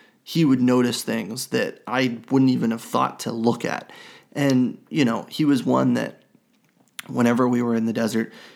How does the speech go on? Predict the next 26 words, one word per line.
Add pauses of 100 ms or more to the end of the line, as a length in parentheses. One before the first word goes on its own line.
(200)
he
would
always
say,
"Hey,
come
here." (200)
And
I'd
go,
"What?" (220)
And
he'd
say,
"Come
here,
come
here,
I
wanna
show
you
something."
And
I'd
go,